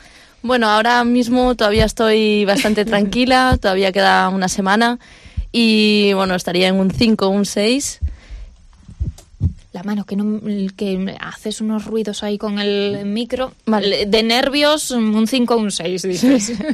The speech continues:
Speaker 1: <laughs> No, bueno, todavía queda una semanita y, bueno, estamos con los últimos entrenamientos y, y, bueno, eh, todavía tranquila.
Speaker 2: Ujú. Lo que, eh, sí nos gustaría es a, a todos, pues, que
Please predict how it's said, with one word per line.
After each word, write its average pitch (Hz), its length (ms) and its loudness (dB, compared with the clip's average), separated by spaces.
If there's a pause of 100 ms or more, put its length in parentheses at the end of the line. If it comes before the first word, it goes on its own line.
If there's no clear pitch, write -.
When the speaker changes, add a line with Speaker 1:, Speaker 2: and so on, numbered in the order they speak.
Speaker 1:
<laughs> 277 280 -6
No, 233 180 4
bueno, 220 200 4
todavía 208 300 2
queda 226 120 4
una 220 380 4
semanita 226 680 2
y, 196 340 -2
bueno, 180 180 -2
estamos 190 500 -2
con 202 120 -2
los 196 100 -2
últimos 190 320 -4
entrenamientos 196 880 0
y, 180 600 -2
y, 185 100 -4
bueno, 175 400 -4
eh, 160 560 -4 (400)
todavía 196 320 2
tranquila. 175 500 -4 (260)
Speaker 2:
Ujú. 196 320 -6 (340)
Lo 190 160 0
que, 196 180 -2
eh, 180 420 -2
sí - 160 -4
nos 196 160 -2
gustaría 208 600 2
es 190 360 -2 (160)
a, - 400 -4
a 185 60 0
todos, 214 400 0
pues, 185 260 -6
que 147 300 -4